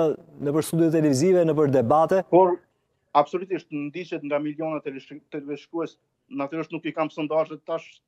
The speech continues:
Speaker 1: Ne,
Speaker 2: Çështërisht
Speaker 1: ne flasim për perceptim,
Speaker 2: e,
Speaker 1: patjetër.
Speaker 2: Po, mirë po, me siguri nesër mëngjes do t'i, e, do t'jenë dhe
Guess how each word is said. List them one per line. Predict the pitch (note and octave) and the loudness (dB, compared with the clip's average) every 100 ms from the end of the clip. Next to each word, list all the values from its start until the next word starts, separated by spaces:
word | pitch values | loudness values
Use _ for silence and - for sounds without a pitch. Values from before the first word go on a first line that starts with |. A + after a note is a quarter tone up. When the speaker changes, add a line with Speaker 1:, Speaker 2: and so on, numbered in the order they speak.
| _ _ _ - | _ _ _ -8
Speaker 1:
Ne, | G#2 | -4
Speaker 2:
Çështërisht | A2 F2 - D#3 | -2 -4 -4 -2
Speaker 1:
ne | F3 | -2
flasim | - E3+ D#3 E3 | 2 2 4 2
për | D#3+ | 2
perceptim, | C#3+ C#3+ D3+ - F3 A#2+ | 2 2 2 4 4 4
Speaker 2:
e, | |
Speaker 1:
patjetër. | C3+ B2+ C3 F#2+ E2+ D#2 _ _ - | 2 4 2 0 -6 -18 _ _ 2
Speaker 2:
Po, | D#3+ C3 - _ - | 4 2 -2 _ -10
mirë | C#3+ D3+ D3+ - | -4 -2 -2 -2
po, | D3+ | -4
me | D#3+ | -4
siguri | D#3 D#3 D#3+ D#3 | -10 -10 -8 -6
nesër | D#3+ D#3+ D#3 | -6 -6 -6
mëngjes | D#3+ D#3+ F3 E3 _ | -6 -4 -6 -8 _
do | C#3 D3+ | -14 -12
t'i, | D3+ C#3 _ | -12 -14 _
e, | F3 E3 D3+ D3 | -10 -6 -6 -4
do | D3+ | -6
t'jenë | C#3+ D#3+ F3 F#3 E3+ _ _ _ | -4 -6 -8 -8 -14 _ _ _
dhe | C3 C#3+ D#3+ | -8 0 2